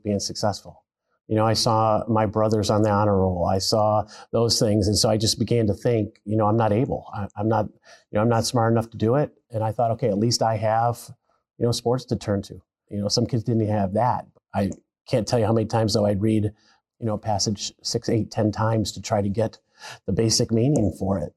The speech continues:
But, um, I would do that over and over again. And, but, um, you know, so it, it took forever to, to get through that.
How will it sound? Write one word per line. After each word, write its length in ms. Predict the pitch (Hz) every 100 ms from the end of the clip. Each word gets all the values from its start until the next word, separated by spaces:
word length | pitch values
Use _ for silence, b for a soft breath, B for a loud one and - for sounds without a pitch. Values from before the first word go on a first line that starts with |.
| _
But, 320 | 110 104 -
um, 280 | 110 110 107
I 100 | 110
would 120 | 107
do 120 | 113
that 160 | 110 101
over 240 | 107 113
and 80 | 113
over 220 | 113 117
again. 260 | 110 98 87
And, 220 | 95 104 B B B _
but, 280 | 117 107 -
um, 500 | 113 107 107 101 101 - _ _ _ _ _
you 100 | 123
know, 200 | 117 113
so 160 | 110 120
it, 160 | 117
it 160 | - 123
took 140 | 117
forever 360 | - 117 117 107
to, 160 | 113
to 160 | - 131
get 160 | 113 117
through 220 | 170 170
that. 200 | 101